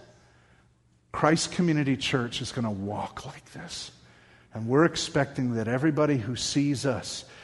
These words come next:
is gonna know we're a disciple of Jesus Christ 'cause we're walking in love.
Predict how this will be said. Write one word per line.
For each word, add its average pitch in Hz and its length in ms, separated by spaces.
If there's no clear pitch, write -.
is 107 100
gonna 120 220
know 127 240
we're 113 180
a 107 60
disciple 107 580
of 92 120
Jesus 104 480
Christ - 500
'cause 101 200
we're 120 140
walking 107 540
in 98 140
love. 82 500